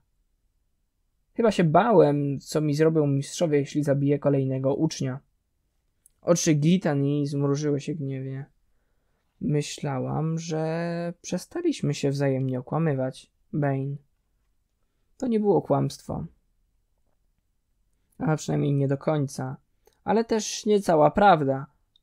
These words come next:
Poruszył się niepewnie pod jej wściekłym spojrzeniem, nagle ogarnięty poczuciem winy.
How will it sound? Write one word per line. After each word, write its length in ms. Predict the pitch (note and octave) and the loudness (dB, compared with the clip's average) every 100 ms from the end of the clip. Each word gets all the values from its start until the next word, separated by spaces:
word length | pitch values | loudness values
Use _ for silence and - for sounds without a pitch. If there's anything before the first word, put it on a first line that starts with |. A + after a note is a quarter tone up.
| _ _ | _ _
Poruszył 420 | D#3 C#3+ D3 D3+ | -4 -2 -2 -4
się 160 | C#3+ D3+ | -2 -2
niepewnie 600 | C#3+ C#3 E3+ D#3+ C#3 C3 | -4 -2 0 0 -2 -6
pod 420 | - - C#3 - | -8 -8 -8 -6
jej 560 | C#3 C#3+ - - - G3 | -10 -6 -6 -6 -6 -10
wściekłym 560 | - - - - C#3 C#3 | -14 -18 -10 -6 -6 -8
spojrzeniem, 600 | - C3+ D3+ D#3 C#3 C#3 _ _ _ _ _ | -6 -4 -2 -4 -4 -8 _ _ _ _ _
nagle 420 | D#3 D#3+ G3+ G3+ | -4 -2 0 0
ogarnięty 560 | F#3 E3+ D3+ C#3+ C#3 D#3+ | 2 0 0 -4 -4 -4
poczuciem 540 | D3 D#3+ D3+ D#3+ C#3+ | -4 -8 -8 -6 -6
winy. 320 | G#3+ C3+ C#3+ | -6 -6 -8